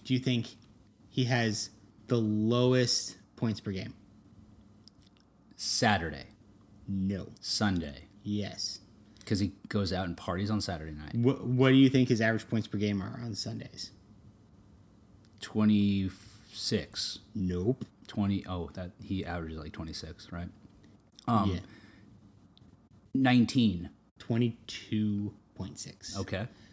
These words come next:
Speaker 1: Every other day is over twenty-six.
Speaker 2: All right.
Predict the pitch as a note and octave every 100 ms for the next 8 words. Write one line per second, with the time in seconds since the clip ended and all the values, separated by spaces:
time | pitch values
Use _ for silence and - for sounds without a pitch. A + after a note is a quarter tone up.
0 | - - - - - B2+ C3 B2+ A#2 B2
1 | A#2+ A#2+ A#2 - - - - - _ _
2 | _ A2 G2+ G#2+ G2 F2+ - - - -
3 | _ _ _ _ _ _ _ A2 G2+ A#2
4 | B2 - - - - _ _ - - -
5 | - - - - A2+ G2+ G2+ - - G2+
6 | F#2+ F2+ - - - - - - - -
7 | - - - - - - - - - -
8 | - - - - A#2 A2 D#3 D#3+